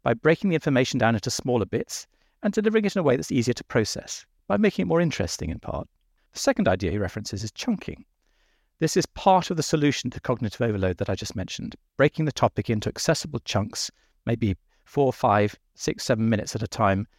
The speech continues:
and taking the students through it chunk by chunk. And he'll talk about how he breaks his lessons into chunks for us. The third concept he talks about is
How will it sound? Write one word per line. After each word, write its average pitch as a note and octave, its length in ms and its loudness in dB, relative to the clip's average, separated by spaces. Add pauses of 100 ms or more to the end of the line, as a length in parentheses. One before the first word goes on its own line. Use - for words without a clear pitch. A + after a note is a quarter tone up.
(160)
and C3 100 -6
taking D#3+ 280 2
the D3 40 2
students - 460 -2
through - 220 -2
it G2+ 140 0
chunk - 280 -8
by E2+ 100 -6
chunk. - 300 -8 (640)
And F3 60 0
he'll F#3 100 0
talk - 240 2
about - 240 2
how B2 80 2
he A2 60 4
breaks - 260 -2
his G2+ 100 -8
lessons G2 320 -2
into F2+ 160 -4
chunks - 300 -6
for - 180 -6
us. - 160 -12 (640)
The - 80 -4
third A#3+ 300 4
concept - 400 0
he C3+ 60 -4
talks - 280 -6
about G2+ 300 0
is A#2 160 -4